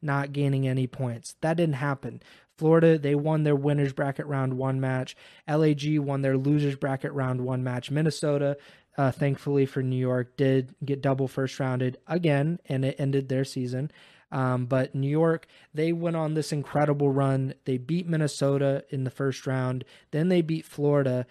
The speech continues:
And then they beat L A T to get to grand finals, which locked them into fifty C D L points, I believe, which put them, uh, uh,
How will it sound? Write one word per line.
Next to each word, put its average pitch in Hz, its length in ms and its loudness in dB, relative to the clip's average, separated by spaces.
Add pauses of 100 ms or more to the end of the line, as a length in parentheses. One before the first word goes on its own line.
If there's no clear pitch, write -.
(340)
And 135 140 -2
then 185 180 2
they 196 140 4
beat 156 260 0
L 151 140 0
A 143 140 2
T 135 380 -4
to 139 100 -8
get 135 300 -6
to 151 80 -8
grand 139 340 -2
finals, 135 460 -4
which 135 300 -6
locked 139 320 -2
them 139 160 -2
into 131 280 -4
fifty 160 500 -4
C 147 200 -6
D 139 140 -2
L 131 140 0
points, 131 360 -6
I 135 40 -2
believe, 131 480 -4 (340)
which 131 320 -4
put 143 240 -4
them, 131 420 -2 (360)
uh, 123 420 -2
uh, 139 100 -10